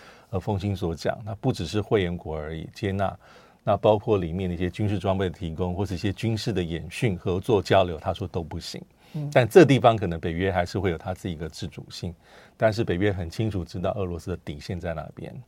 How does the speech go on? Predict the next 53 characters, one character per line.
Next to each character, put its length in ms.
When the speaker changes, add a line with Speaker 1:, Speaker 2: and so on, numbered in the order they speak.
Speaker 2:
嗯。 300
Speaker 1:
就 120
是 220
加 200
入 140
会 120
员 160
国， 200
这 120
是 60
他 140
不 160
能 120
接 160
受， 140
因 80
为 100
等 120
于 120
是 160
推 200
进 160
到 140
家 220
门 160
口 160
里 180
面。 180
Speaker 2:
因 80
为 120
你 100
就 160
会， 340
对， 280
这， 240
这， 180
这 200
一 40
点 180
其 140
实 160
对 160
于 60
乌 180
克 180
兰， 200
Speaker 1:
对。 80
Speaker 2:
呃， 200
对 200
于 160
苏 260
联， 280
呃， 140